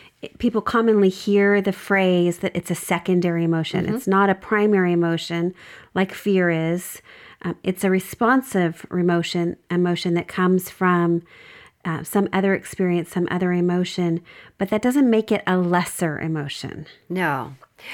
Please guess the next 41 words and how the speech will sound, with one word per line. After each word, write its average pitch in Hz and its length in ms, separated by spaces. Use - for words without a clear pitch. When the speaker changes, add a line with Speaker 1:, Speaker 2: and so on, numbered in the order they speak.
Speaker 2:
And 226 180
it, 214 120
like 196 340
we 214 140
were 175 100
talking 160 400
about 139 240
earlier, 180 340
it 143 160
can 156 200
feel 170 260
very 143 480
empowering. 151 800
Speaker 1:
Mm-hmm. 175 280
Speaker 2:
It 151 80
can 160 120
feel 165 220
very 151 260
empowering 147 540
in 143 200
places, 147 600
uh, 131 400
of 143 200
abuse. - 640
You 143 100
know, 139 240
uh, - 120
I 135 340
have 147 420
a, - 220
an 143 160
example 147 480
I'm 143 220
thinking 147 420
of, 143 180
a, 147 160
a 151 120
woman 143 320
I 143 100
worked 143 260
with 143 160